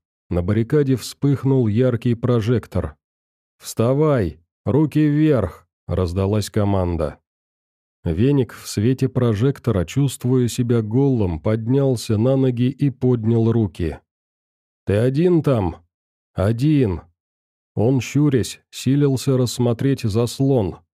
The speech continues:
но видел только нестерпимо яркий свет прожектора, бьющего в лицо. Раздался звук шагов.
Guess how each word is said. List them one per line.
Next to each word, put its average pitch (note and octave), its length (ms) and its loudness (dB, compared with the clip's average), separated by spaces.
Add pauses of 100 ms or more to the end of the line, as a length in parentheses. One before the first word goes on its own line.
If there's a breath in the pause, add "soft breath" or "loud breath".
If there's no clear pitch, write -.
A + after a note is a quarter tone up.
но F2+ 140 0
видел C3 360 2
только C3 380 0
нестерпимо B2+ 680 0
яркий B2 440 0
свет B2+ 380 -2
прожектора, A2 680 0
бьющего A2+ 560 0
в G#2+ 100 0
лицо. A2 580 -2 (800)
Раздался A2+ 840 0
звук A2 380 0
шагов. A2+ 680 -2